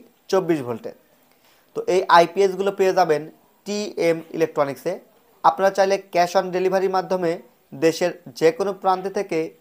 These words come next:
এই প্রোডাক্টগুলো ক্রয় করতে পারবেন। আপনারা চাইলে ডেসক্রিপশন দেওয়া নাম্বারে দিনরাত চব্বিশ ঘন্টা যে কোনো সময় দেশ এবং দেশের বাইরে থেকে ইমো, WhatsApp-এ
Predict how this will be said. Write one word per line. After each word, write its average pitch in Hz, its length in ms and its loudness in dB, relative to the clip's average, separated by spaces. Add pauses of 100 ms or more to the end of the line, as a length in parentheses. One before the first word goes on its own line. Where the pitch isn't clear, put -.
(140)
এই 147 120 -2
প্রোডাক্টগুলো 170 500 2 (320)
ক্রয় 147 240 2
করতে 135 240 -12
পারবেন। 117 240 -16 (720)
আপনারা 190 280 4
চাইলে 208 180 2 (140)
ডেসক্রিপশন 190 540 -6
দেওয়া 190 220 4
নাম্বারে 165 320 2 (540)
দিনরাত 180 380 2 (140)
চব্বিশ 175 320 -2
ঘন্টা 185 180 -2 (240)
যে 196 80 6 (100)
কোনো 196 220 0
সময় 156 240 -2 (420)
দেশ 196 140 4 (160)
এবং 165 140 0 (140)
দেশের 156 260 -4
বাইরে 156 260 2
থেকে 147 200 -4 (500)
ইমো, 208 180 -2 (140)
WhatsApp-এ 175 420 2